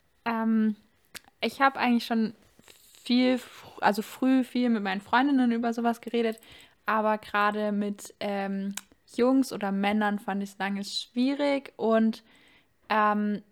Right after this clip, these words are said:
das schränkt einen ja total ein, wenn man da so ein Schamempfinden hat.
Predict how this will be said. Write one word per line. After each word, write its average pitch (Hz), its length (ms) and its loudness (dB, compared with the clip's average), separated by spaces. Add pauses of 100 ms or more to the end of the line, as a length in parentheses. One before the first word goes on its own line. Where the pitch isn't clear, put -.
(160)
das 208 200 -4
schränkt 226 300 -2
einen 214 160 0
ja 208 100 -2
total 202 460 -6
ein, 196 480 -4
wenn 196 180 -4
man 196 160 -2
da 190 140 -4
so 196 80 -6
ein 190 180 -8
Schamempfinden 196 960 -4
hat. 190 300 -6